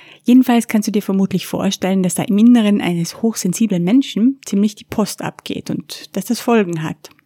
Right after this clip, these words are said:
Denn wenn jemand intensive Eindrücke sehr tief verarbeitet, dann ist ja auch sehr viel los im Gehirn. Das System ist dann eher mal überlastet, als wenn da gemütlich ein Eindruck nach dem anderen hereinplätschert und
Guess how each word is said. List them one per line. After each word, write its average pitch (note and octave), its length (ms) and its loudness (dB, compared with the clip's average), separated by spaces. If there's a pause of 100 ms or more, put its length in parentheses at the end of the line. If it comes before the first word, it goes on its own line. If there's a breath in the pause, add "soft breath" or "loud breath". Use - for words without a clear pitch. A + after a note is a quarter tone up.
(160)
Denn E3 180 -2
wenn F3 140 0
jemand F3 300 -2
intensive G3+ 580 0
Eindrücke G3 400 -2
sehr F3 240 -4
tief G3 220 -2
verarbeitet, G#3+ 680 -4
dann F3 160 -4
ist - 160 -6
ja - 80 -6
auch F3+ 140 -6
sehr G3 180 -6
viel B3 140 0
los B3+ 320 4
im F3 100 -4
Gehirn. D#3+ 460 -4 (560)
Das F3 120 -4
System F3+ 320 0
ist G3+ 140 -2
dann F3 120 -2
eher F#3+ 200 0
mal F3+ 180 0
überlastet, - 580 -4 (380 loud breath)
als - 160 -6
wenn E3+ 120 0
da D#3+ 220 -2 (300 loud breath)
gemütlich G3 640 4
ein F3+ 260 0
Eindruck F3 400 -2
nach E3+ 180 -2
dem - 160 -4
anderen G3 400 2
hereinplätschert F#3 880 -2
und F3 280 -4